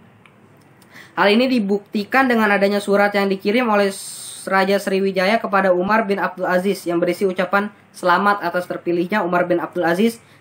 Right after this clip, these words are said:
sebagai pemimpin dinasti Muawiyah. Bukti yang kedua,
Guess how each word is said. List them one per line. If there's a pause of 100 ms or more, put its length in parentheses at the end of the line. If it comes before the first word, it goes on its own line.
sebagai
pemimpin
dinasti
Muawiyah. (3500)
Bukti
yang
kedua,